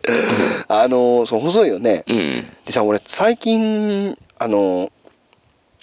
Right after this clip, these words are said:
Speaker 1: 会社のトイレとかで
Speaker 2: うん。
Speaker 1: 思うんだけど、す-、なんか、会社のトイレさ、なんか、ちっちゃいのよ。
Speaker 2: ちっちゃいの？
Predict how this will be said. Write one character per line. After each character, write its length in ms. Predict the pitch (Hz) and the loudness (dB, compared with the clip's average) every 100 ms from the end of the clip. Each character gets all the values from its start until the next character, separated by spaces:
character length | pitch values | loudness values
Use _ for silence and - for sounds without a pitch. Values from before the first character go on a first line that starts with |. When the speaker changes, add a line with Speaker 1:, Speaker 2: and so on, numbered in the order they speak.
| - | -10
Speaker 1:
会 160 | 139 139 | -4 0
社 120 | 160 | 0
の 80 | 147 | 0
ト 160 | 160 | 0
イ 40 | 113 | 0
レ 80 | |
と 100 | 87 - | -4 -12
か 100 | 80 | -8
で 300 | 85 78 - | -6 -4 -2
Speaker 2:
う 60 | |
ん。 280 | 117 80 - - _ _ _ _ - | -2 -2 -10 -20 _ _ _ _ -8
Speaker 1:
思 300 | 113 127 117 | -2 0 0
う 20 | |
ん 100 | 92 | -2
だ 120 | 85 | -6
け 100 | 82 | -8
ど、 100 | 82 | -12
す-、 380 | - - - - - | -12 -12 -16 -14 -6
な 140 | - | -6
ん 80 | - | -4
か、 140 | - - | -8 -4
会 160 | 208 | -2
社 140 | 226 240 | 0 0
の 80 | |
ト 120 | 240 202 | 2 2
イ 40 | |
レ 80 | 110 | 2
さ、 140 | 90 | 0
な 80 | 85 | -2
ん 20 | |
か、 120 | 87 | -4
ち 300 | 82 - - | -6 -4 -4
っ 40 | - | -4
ち 100 | - | -4
ゃ 100 | 233 | -2
い 40 | |
の 80 | 127 | -2
よ。 260 | 87 - - - | -4 -6 -12 -8
Speaker 2:
ち 100 | - | -8
っ 0 | - | -4
ち 100 | 185 | -2
ゃ 20 | |
い 60 | |
の？ 100 | 113 | -2